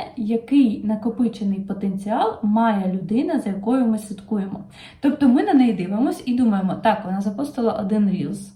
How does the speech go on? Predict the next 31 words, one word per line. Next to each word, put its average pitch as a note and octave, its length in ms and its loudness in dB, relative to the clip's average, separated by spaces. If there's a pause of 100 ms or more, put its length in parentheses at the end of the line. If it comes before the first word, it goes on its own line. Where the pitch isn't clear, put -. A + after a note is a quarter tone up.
(380)
в A3 40 2
неї C4 280 4
він, A#3+ 280 4
е, G3+ 400 2
зайшов, G3 480 -6 (240)
все - 180 -10
класно. F#3+ 480 -4 (480)
Значить, A#3 320 2
я B3+ 220 2
зараз B3 280 0
зроблю A3+ 320 0
те G#3+ 140 -4
саме". F#3+ 520 -2 (800)
Я A#3+ 280 6
можу G#3 240 0
там G3+ 200 -4
спробувати G3 560 -6
навіть, G3 400 -6
е, F#3 260 -4
перейняти F#3+ 480 -2
якісь G3 280 -10
фішечки, D#4 520 -4
подивитись, G3 500 -8
що F#3 180 -10
саме F#3 260 -4
вона F#3+ 180 -6
зробила, G#3 420 -2
можливо, G3 320 -2
це - 120 -12
якийсь - 200 -12
тренд, D#4 300 -2